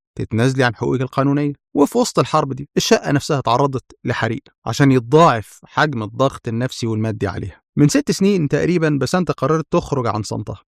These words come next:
ظهرت في التلفزيون في برنامج مع ياسمين الخطيب وحكت كل حاجة، اتكلمت عن الحبس والضرب والتهديد بالقتل وخوفها على بناتها وضياع بيتها وفلوسها وإحساسها بالأمان. والحلقة دي عملت صدى لدرجة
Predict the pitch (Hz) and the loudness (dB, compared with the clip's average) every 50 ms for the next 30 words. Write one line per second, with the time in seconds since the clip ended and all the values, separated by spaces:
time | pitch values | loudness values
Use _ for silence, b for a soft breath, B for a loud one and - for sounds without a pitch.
0 | - 185 247 254 220 190 - - 151 - 143 131 - 127 127 135 135 131 135 139 | 0 2 4 4 4 4 2 0 -2 -2 -2 -2 -2 -2 0 0 0 0 0 -4
1 | 143 - 147 143 147 147 156 151 143 123 113 117 113 110 110 113 117 120 123 113 | -4 -2 0 0 2 2 0 0 -2 -2 -4 -6 -8 -6 -6 -8 -8 -8 -8 -6
2 | - 127 127 127 120 107 - 104 104 - 113 110 123 135 127 - - 170 147 - | -4 -4 -2 -2 -4 -4 -6 -8 -8 -8 -8 -6 -4 -4 -4 -4 -2 -4 -4 -4
3 | - 139 123 110 - - 117 - - _ _ 381 - - - 151 160 160 151 - | -2 -4 -4 -4 -4 -8 -12 -14 -16 _ _ -6 -2 0 2 2 4 2 2 0
4 | - 113 120 120 123 135 160 - - 117 - - 117 - - - - - - _ | 0 -2 -4 -4 -8 -10 -12 -12 -12 -8 -4 -4 -4 -4 -6 -12 -18 -18 -12 _
5 | - 147 151 131 123 120 127 127 - _ _ - 208 - - 151 127 123 143 147 | -6 -4 -2 -2 -2 -2 -2 -6 -14 _ _ -2 0 0 2 0 0 2 0 0
6 | 131 127 - 131 131 - - - _ _ _ - 147 - - 180 147 - 123 117 | 0 -2 -2 -2 -4 -8 -10 -14 _ _ _ -4 -2 0 2 0 0 0 -4 -8
7 | 113 - 104 - 113 117 110 117 117 123 117 - 107 101 107 - - 139 151 147 | -8 -6 -4 -2 0 0 2 2 0 0 0 -2 -4 -8 -8 -6 -2 0 2 4
8 | 147 143 143 160 165 143 123 127 131 - - - 120 120 120 120 113 110 - - | 6 6 6 4 4 2 0 -2 -4 -4 -6 -8 -10 -8 -8 -8 -8 -8 -4 -2
9 | 127 135 - - - 123 123 123 123 - - - 147 135 - 120 113 113 - - | -2 -2 -2 -4 -8 -8 -6 -6 -6 -4 -2 -2 -2 0 0 -2 -4 -4 -4 -4
10 | 113 110 113 117 - _ - 117 101 - - 156 165 156 147 131 139 - - - | -4 -4 -4 -6 -8 _ -6 -6 -4 0 2 4 4 4 2 2 0 0 0 0
11 | 160 180 175 151 143 - - - - 156 147 123 107 - _ _ - - 120 127 | 2 2 2 0 -2 -2 -2 -4 -2 -2 -2 -4 -6 -10 _ _ -4 0 4 6
12 | 147 165 156 127 117 | 6 6 6 4 2